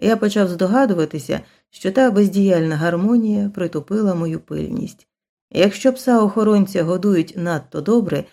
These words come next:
він гладшає і ледачіє, цілими днями вилежується під дубом на подвір'ї.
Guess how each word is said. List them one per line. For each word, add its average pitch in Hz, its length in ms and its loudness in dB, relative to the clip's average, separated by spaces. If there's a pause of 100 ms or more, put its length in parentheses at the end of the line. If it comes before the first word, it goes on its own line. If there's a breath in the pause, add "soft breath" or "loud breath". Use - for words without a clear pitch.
(240 soft breath)
він 214 220 2
гладшає 190 760 -2
і 170 100 -4
ледачіє, 160 720 -4 (320 soft breath)
цілими 175 440 2
днями 147 460 -2
вилежується 190 800 0
під 147 340 -10
дубом 175 460 -2
на 156 140 -6
подвір'ї. 139 680 -8